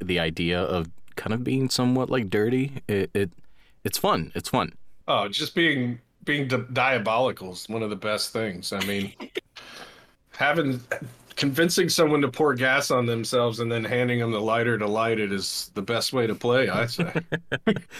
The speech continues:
Speaker 1: So, five M Arc, anything, any other kind of R P experience?
Speaker 2: Um, I, I did, I dabbled in daisy,
Speaker 1: Oh, okay.
Speaker 2: um, but the standalone just, I,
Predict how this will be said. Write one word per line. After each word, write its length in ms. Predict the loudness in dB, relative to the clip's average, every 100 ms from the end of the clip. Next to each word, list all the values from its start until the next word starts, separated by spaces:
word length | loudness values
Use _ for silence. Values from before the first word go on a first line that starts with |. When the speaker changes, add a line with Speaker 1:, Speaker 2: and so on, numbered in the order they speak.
| -4 -4 0
Speaker 1:
So, 260 | 2 4 2 0 -2 0 -4
five 320 | 0 2 4 4
M 500 | 2 2 2 -2 -4 0
Arc, 400 | 2 2 -2 -10 -6
anything, 480 | 0 0 2 2 0
any 240 | 0 0 2
other 300 | 2 2 0
kind 180 | -2
of 80 | -2
R 100 | -2
P 160 | 0 0
experience? 600 | 0 -2 -4 -4 -6 -8 -10 -20 0
Speaker 2:
Um, 420 | 4 6 4 2 -4 _
I, 200 | 0 0
I 100 | 2
did, 360 | 2 2 0 0
I 100 | 0
dabbled 440 | 4 4 6 4 4
in 240 | 4 2
daisy, 680 | 2 4 4 0 -2 -2 -2 -8 -20 -20 -20 -8
Speaker 1:
Oh, 200 | 0 2
okay. 80 | 2
Speaker 2:
um, 260 | 0 -4 -8 -14 -12
but 240 | 2 2 2 -6 _
the 80 | -2
standalone 720 | 2 2 4 4 6 4 4
just, 400 | 0 -2 -2 -4
I, 100 | -6